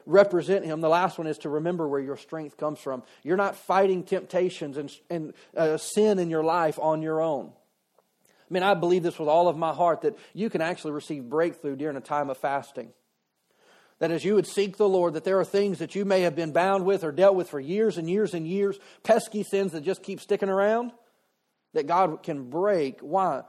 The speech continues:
Because you gave Him place. You, you opened up the door and the avenue, and things that you've been trying and fighting and struggling and, you know, just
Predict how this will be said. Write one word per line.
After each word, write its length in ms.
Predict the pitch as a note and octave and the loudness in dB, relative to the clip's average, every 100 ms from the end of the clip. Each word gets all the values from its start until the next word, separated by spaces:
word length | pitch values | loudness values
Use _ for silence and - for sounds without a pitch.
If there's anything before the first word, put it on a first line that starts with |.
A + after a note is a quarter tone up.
| _ _ | _ _
Because 340 | D#3 E3+ D#3 B2+ | -8 -4 -4 -6
you 280 | A#2 C#3 F3+ | -16 -10 -2
gave 220 | F#3 E3 | 0 0
Him 140 | C#3+ C#3 | -2 -8
place. 460 | - D#3 B2 - - _ _ _ _ _ _ _ _ | 0 2 2 -4 -20 _ _ _ _ _ _ _ _
You, 160 | E3 | -8
you 260 | F3+ F#3+ G#3+ | -6 -4 2
opened 360 | F#3 G#3 A3 G#3 | 4 6 6 2
up 120 | G#3 | 2
the 80 | G3+ | 0
door 280 | E3+ E3 | 2 0
and 100 | D#3+ | -2
the 80 | D#3+ - | -4 -4
avenue, 460 | G3 G3+ E3 D3 C3+ - | 0 0 0 -6 -8 -8
and 160 | E3 E3+ | -6 2
things 240 | G#3+ A#3 | 4 4
that 160 | F3 - | 0 -4
you've 160 | A3 F#3 | -4 0
been 180 | F#3 | 0
trying 420 | E3 G3 G3+ G#3 F#3+ | 0 0 2 2 0
and 140 | D3 | -2
fighting 340 | G3+ G3+ G3 | 0 2 2
and 100 | D#3+ | -4
struggling 500 | - G3 G3+ F#3+ G3+ | -6 4 6 6 0
and, 160 | F3 C#3+ - - | -2 -6 -14 -14
you 120 | F#3 F#3+ | 0 2
know, 260 | F3 E3+ - | 2 -2 -8
just 260 | G#3 G#3 | 0 0